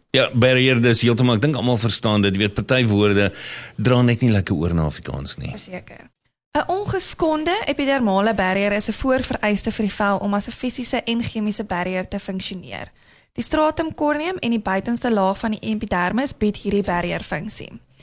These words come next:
Speaker 2: Die stratum corneum bied die eerste verdedigingslinie teen die omgewing en sluit in patogene en allergene en beheer waterhomeostase in die vel.
Speaker 1: Nou, dis 'n vreeslike groot woord, daai stratum corneum. Wat gebeur as die stratum corneum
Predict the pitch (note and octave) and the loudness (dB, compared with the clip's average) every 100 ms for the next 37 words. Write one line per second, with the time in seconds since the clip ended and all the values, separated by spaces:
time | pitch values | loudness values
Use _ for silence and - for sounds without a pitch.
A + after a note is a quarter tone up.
0 | - _ - B3 E4 E4 E4 D#4+ - C#4 | -20 _ -6 -2 0 0 0 -6 -2 0
1 | C#4 G4+ E4 A3 - C#4+ D4+ D4+ D4 C4+ | 0 -4 -6 -6 -2 0 0 0 -2 0
2 | A3+ A#3 B3 A#3+ A3+ A3+ A#3 B3 A#3 A#3 | 0 0 0 0 2 2 2 0 0 -2
3 | - C4+ E4+ F4+ A3 - B3+ B3 A#3+ A#3+ | -2 -2 -4 -4 -2 0 0 0 0 0
4 | B3 A#3+ A3+ A3+ A3 G#3+ G#3 G#3+ G#3+ G#3+ | -2 -2 -4 -2 -2 -2 -2 0 0 0
5 | G#3+ G#3 G#3 - - - G#3+ G#3 G3+ G3 | 0 0 -2 -6 -16 -2 0 2 0 2
6 | G3+ G3 - - - F#3 F#3+ G3+ G#3 G3+ | 2 0 -6 -14 -10 0 2 2 -2 -2
7 | G3 G3+ F#3+ - F#3+ F#3 F#3+ F3+ F#3 - | -4 -4 -6 -4 -2 0 -2 -4 -6 -8
8 | G2+ F#2+ B2 _ _ _ _ _ _ - | -8 -10 -16 _ _ _ _ _ _ 0
9 | A#2+ C3 D3+ D#3 D3+ A#2 C3 F#2 G#2+ A2 | 2 2 2 2 2 4 4 6 4 4
10 | G#2+ - - C#3+ C#3 C#3 B2+ G#2+ - A#2+ | 2 0 2 4 4 6 6 4 2 2
11 | B2 B2 G2 E2 - - - - G2+ C#3+ | 4 6 4 2 -2 -10 -10 0 2 4
12 | G3 E3+ D#3+ C3+ A#2+ - A#2+ A#2 G#2 A2 | 4 4 4 2 0 0 2 2 2 2
13 | F#2+ G2+ G2 G2 F2+ F2 | 2 0 2 2 2 0